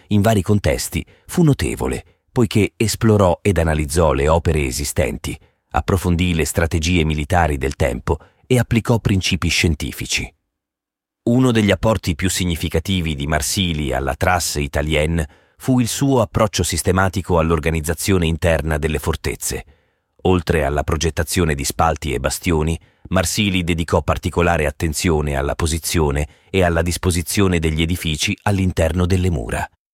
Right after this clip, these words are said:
Compresi l'importanza della logistica militare e della gestione delle risorse all'interno delle fortezze, ottimizzò la collocazione di casematte, magazzini e alloggiamenti, migliorando così l'efficienza e la funzionalità delle fortificazioni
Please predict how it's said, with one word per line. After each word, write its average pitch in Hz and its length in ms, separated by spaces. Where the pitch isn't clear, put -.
Compresi 131 480
l'importanza 90 680
della 80 200
logistica 73 560
militare 73 640
e - 120
della 73 180
gestione 82 540
delle 71 220
risorse 73 520
all'interno 73 600
delle 73 180
fortezze, 85 680
ottimizzò 139 560
la 107 120
collocazione 87 720
di 69 100
casematte, 71 760
magazzini 67 760
e 73 160
alloggiamenti, 65 800
migliorando 95 500
così 92 320
l'efficienza 78 800
e 67 80
la 65 100
funzionalità 73 760
delle 67 200
fortificazioni 78 920